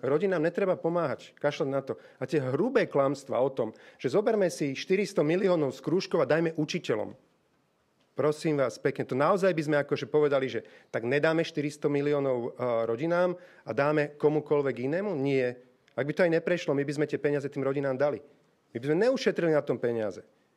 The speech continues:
Ale učiteľom sme mohli dať. Dnes mala S A S tretiu možnosť zahlasovať na vláde za vyššie platy učiteľov. Tesne pred hlasovaním som upozornil ministra školstva, že toto hlasovanie tvoje je o tom, že či budú mať učitelia od prvého júla o sto päťdesiat eur vyšší plat.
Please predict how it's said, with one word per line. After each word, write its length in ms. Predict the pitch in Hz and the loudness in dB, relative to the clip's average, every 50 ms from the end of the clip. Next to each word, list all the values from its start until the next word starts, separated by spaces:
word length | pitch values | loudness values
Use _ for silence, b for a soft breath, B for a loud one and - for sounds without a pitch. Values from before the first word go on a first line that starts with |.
| _ _ _ _ _ _ _ - | _ _ _ _ _ _ _ -2
Ale 320 | - 131 135 143 147 - | 0 2 2 2 2 0
učiteľom 400 | - 151 - 190 - - 185 180 | -2 -2 -2 -2 0 0 0 2
sme 160 | 156 180 175 185 | 2 2 2 2
mohli 240 | 208 196 196 170 | 2 2 0 0
dať. 320 | 123 110 - - - - - | 0 -2 -4 -4 -10 -8 -2
Dnes 240 | 113 151 180 175 185 | 0 0 2 2 2
mala 240 | 175 160 143 143 | 2 4 4 2
S 160 | 160 147 151 143 | 2 2 2 2
A 80 | 139 | 2
S 240 | 135 127 131 B B B B B B _ | 2 0 -4 B B B B B B _
tretiu 320 | - 156 190 190 - 190 | 2 2 2 2 2 2
možnosť 480 | 160 151 147 151 147 139 131 123 123 131 | 2 4 4 4 4 2 0 -2 0 0
zahlasovať 400 | 135 139 139 135 - 151 127 113 | 2 2 0 0 0 -2 -2 -2
na 160 | 117 123 131 | 0 0 0
vláde 240 | 131 139 131 120 123 | 0 0 0 0 -2
za 160 | 113 120 113 | -2 -2 -2
vyššie 320 | 120 156 - - 147 - | -2 -4 -4 -4 -4 -4
platy 240 | - 120 117 - 120 | -4 -4 -4 -4 -6
učiteľov. 400 | 113 110 - 113 - 101 98 - - b b b b b b b b b b _ _ | -8 -8 -10 -12 -14 -14 -16 -16 -18 b b b b b b b b b b _ _
Tesne 320 | - 190 202 202 - 202 175 - | 2 2 4 4 2 2 2 4
pred 160 | 175 170 147 | 4 4 4
hlasovaním 400 | 165 170 165 - 170 156 156 151 | 4 2 2 2 2 2 2 2
som 160 | 147 151 143 | 2 0 2
upozornil 480 | 143 143 160 135 143 143 139 147 139 127 | 2 2 2 2 2 2 2 0 0 2
ministra 400 | 139 143 143 135 - - 135 127 | 2 0 0 -2 -2 -2 -2 -2
školstva, 560 | 120 - - 139 131 131 - - - 110 B B B B B B B - | -2 -2 -2 -2 -2 -2 -4 -6 -8 -10 B B B B B B B -14
že 80 | - | -2
toto 320 | - - 190 190 196 170 147 | 0 0 2 4 4 4 4
hlasovanie 480 | 156 160 160 - 185 165 160 156 147 | 4 2 2 2 2 2 4 2 0
tvoje 480 | 143 147 135 135 143 151 160 160 165 160 B B B B B - | 0 0 2 4 4 4 4 2 0 -2 B B B B B -4
je 80 | 127 123 | -2 0
o 160 | 131 147 151 | 2 2 0
tom, 240 | 147 151 175 170 165 | 2 2 2 2 2
že 80 | 143 | 0
či 160 | 147 - - 147 | -2 -2 -4 -2
budú 160 | 160 156 151 | -2 0 0
mať 160 | 143 127 117 | 0 0 -2
učitelia 480 | 139 147 - - - - 156 151 143 123 | -4 -4 -6 -6 -4 -2 0 0 0 0
od 80 | - | 0
prvého 320 | - - 147 165 160 135 127 | -2 -2 0 0 0 0 -2
júla 400 | 120 123 139 147 151 143 127 113 | -2 -4 -2 0 0 2 0 0
o 80 | 107 | -2
sto 240 | - - - 180 175 | -6 -2 -2 0 0
päťdesiat 400 | 175 180 156 151 - - 127 113 | 0 0 -2 -2 -2 -4 -4 -2
eur 160 | 123 131 127 | -2 -2 -2
vyšší 320 | 117 117 123 - - 120 - | -2 -4 -6 -8 -10 -8 -6
plat. 240 | - 101 87 - | -6 -6 -6 -8